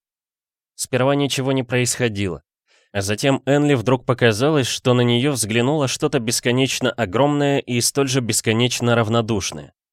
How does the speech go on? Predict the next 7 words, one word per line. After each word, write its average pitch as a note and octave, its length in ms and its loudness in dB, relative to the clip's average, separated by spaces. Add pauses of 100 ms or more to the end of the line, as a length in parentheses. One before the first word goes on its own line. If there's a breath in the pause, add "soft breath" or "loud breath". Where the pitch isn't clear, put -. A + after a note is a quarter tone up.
(140)
Пролистало G2 540 0
ее F#2 340 -4
короткую G2 520 0
жизнь, G2+ 440 0
словно G2 440 0
страницы F#2+ 580 0
книги, A2 480 -2